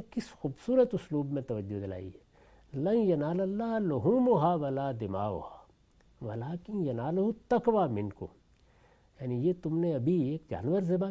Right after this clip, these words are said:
کیا، تمہارا کیا خیال ہے کہ اللہ تعالیٰ کو اس کا گوشت چاہیے تھا؟ اللہ تعالیٰ کو اس کا خون چاہیے تھا؟ اللہ کو تو اس میں سے کچھ بھی نہیں چاہیے۔ یہ تو حقیقت میں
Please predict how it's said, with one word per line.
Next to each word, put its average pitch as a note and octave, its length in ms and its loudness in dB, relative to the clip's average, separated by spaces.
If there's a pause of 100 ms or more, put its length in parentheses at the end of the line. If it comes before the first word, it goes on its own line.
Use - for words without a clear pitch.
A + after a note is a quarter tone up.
(140)
کیا، D3 140 -8 (640)
تمہارا B2 280 0
کیا D#3+ 240 0 (120)
خیال A2+ 260 -2
ہے G2 220 -6 (560)
کہ - 80 -14 (140)
اللہ C3 200 -2 (120)
تعالیٰ A#2+ 380 -2
کو B2+ 240 -4 (320)
اس - 160 -10
کا - 140 -6 (140)
گوشت E3 280 -4
چاہیے G3+ 280 -2
تھا؟ - 200 -18 (680)
اللہ C3 280 -4
تعالیٰ C3+ 340 -4
کو E3+ 100 -4
اس - 100 -8
کا D3+ 120 -4
خون E3+ 380 0
چاہیے G#3 320 0
تھا؟ D#3+ 180 -8 (580)
اللہ D#3 320 -12
کو G#3+ 80 -10
تو G3 100 -8
اس - 140 -10
میں G#3+ 80 -4
سے - 100 -10
کچھ - 200 -6
بھی C4 80 -2
نہیں C4 120 -2
چاہیے۔ F3+ 340 -4 (640)
یہ E3+ 200 2
تو A3 160 2
حقیقت B2 720 -2
میں G#3+ 60 0